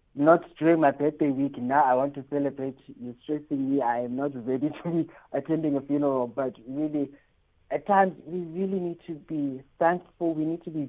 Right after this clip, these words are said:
grateful that, you know what, I've woken up. I'm seeing a brand spanking new day. I get to do, you know, it's a brand new chapter. I get to do what I need to do all over again. It's a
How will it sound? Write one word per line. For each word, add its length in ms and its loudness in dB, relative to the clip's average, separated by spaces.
grateful 680 2
that, 240 -2
you 40 -4
know 140 2
what, 140 2
I've 180 -4
woken 520 0
up. 340 2
I'm 180 -2
seeing 280 2
a 80 0
brand 300 4
spanking 380 -2
new 100 -4
day. 220 2
I 120 2
get 260 -4
to 80 -6
do, 500 -2
you 80 -4
know, 100 4
it's 160 2
a 60 0
brand 320 8
new 120 0
chapter. 320 0
I 140 2
get 300 -2
to 80 -10
do 180 -4
what 140 4
I 80 2
need 240 -4
to 100 -10
do 480 -6
all 220 2
over 280 0
again. 440 -2
It's 160 -8
a 120 -12